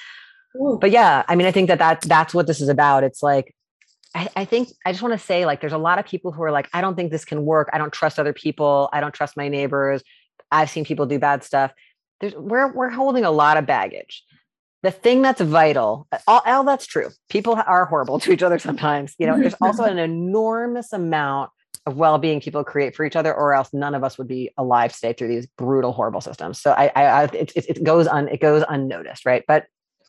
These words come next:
Speaker 2: the other piece of it is, like, anything is a better alternative to the thing we have. So if we actually stop pretending the thing we have delivers the goods,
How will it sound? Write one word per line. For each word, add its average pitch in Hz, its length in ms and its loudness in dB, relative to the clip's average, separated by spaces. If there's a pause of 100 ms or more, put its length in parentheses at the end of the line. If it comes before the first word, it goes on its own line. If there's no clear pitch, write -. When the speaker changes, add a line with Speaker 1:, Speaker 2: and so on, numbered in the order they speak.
(180)
Speaker 2:
the - 100 0
other 202 140 4
piece 202 260 -6
of 175 80 -2
it 147 100 4
is, 131 120 -2
like, 135 280 2 (2750)
anything 214 760 0 (140)
is 165 120 2
a 170 120 4
better 160 360 2
alternative 147 600 -4
to - 80 -6
the 139 60 -4
thing 139 220 -4
we 135 140 -4
have. 127 240 -6 (300)
So 170 260 0
if 175 160 -2
we 190 240 0
actually 196 380 -2
stop 170 280 0
pretending 151 360 -6
the 135 80 -8
thing 143 200 -2
we 139 120 -2
have 131 460 -4
delivers 135 420 -2
the 135 80 -6
goods, 123 340 -6